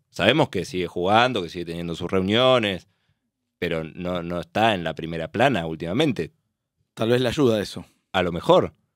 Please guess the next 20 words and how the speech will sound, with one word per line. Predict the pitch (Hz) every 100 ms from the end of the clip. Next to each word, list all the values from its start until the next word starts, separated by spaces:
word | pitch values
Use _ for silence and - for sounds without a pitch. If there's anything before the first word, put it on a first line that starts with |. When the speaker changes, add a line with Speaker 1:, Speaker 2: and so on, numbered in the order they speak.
| _ _ _
Speaker 1:
Cuarenta | 107 107 107
y | 107
cuatro | - 185 139
dos | 143 185 - - _ _ -
de, | 104 104
de | - 101 98
positiva, | 104 - 104 147 185 -
cincuenta | - 117 107 110
y |
cinco | 110 147
de | 127
negativa. | 113 98 90
Victoria | 95 104 185
Villarruel, | 139 107 113 170 214 - _ _ -
que | 110
todo | 143
el |
mundo | 151 151
dice, | 127 127 82
"No, | 87 92 80